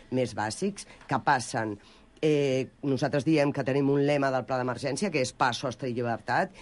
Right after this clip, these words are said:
i, evidentment, passa per donar, eh, l'alimentació a nivell universal a les escoles i menjadors comunitaris, passa pel tema de la vivenda, que, si vol, després ja concretem com ho farem, i passa també per la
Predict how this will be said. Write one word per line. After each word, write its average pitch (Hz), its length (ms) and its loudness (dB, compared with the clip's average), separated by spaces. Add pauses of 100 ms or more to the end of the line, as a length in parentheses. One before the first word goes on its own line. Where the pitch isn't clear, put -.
(180)
i, 143 80 -2
evidentment, 131 560 0
passa 131 480 -2
per 127 140 0 (260)
donar, 143 560 2
eh, 120 800 -2
l'alimentació 117 800 -2 (200)
a 123 120 0 (100)
nivell 117 240 0
universal 120 580 0 (220)
a 123 80 -2
les 107 240 -4
escoles 120 540 -2
i - 20 -10
menjadors 123 420 -2
comunitaris, 170 640 0 (240)
passa 143 300 0
pel 127 160 -4
tema 127 180 -2
de 117 140 -2
la 110 80 -4
vivenda, 143 400 0
que, 147 80 -2
si - 160 -4
vol, 110 160 -2
després 113 320 -6
ja 120 160 -2
concretem 120 560 -4
com 123 140 -4
ho - 20 -2
farem, 156 400 0 (460)
i 165 100 4
passa 131 400 -2
també 147 340 0
per 151 280 2
la 127 180 0